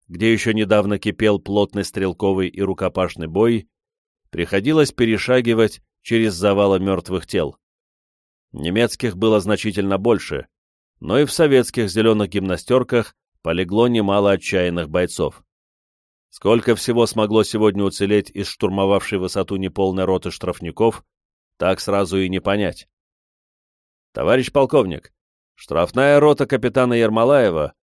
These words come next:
поставленную задачу выполнила», подпустив поближе штабную делегацию, отвлекся от созерцания поля боя комроты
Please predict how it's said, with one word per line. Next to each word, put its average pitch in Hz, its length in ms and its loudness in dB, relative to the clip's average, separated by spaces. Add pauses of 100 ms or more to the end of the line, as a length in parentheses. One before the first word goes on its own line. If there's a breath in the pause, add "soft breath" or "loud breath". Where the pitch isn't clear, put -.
(120)
поставленную 131 680 2
задачу 120 460 2
выполнила», 90 720 0 (600)
подпустив 98 600 -2
поближе 98 460 0
штабную 95 440 -2
делегацию, 101 800 0 (340)
отвлекся 127 640 0
от 123 100 0
созерцания 104 640 0
поля 95 300 0
боя 92 280 2
комроты 107 680 0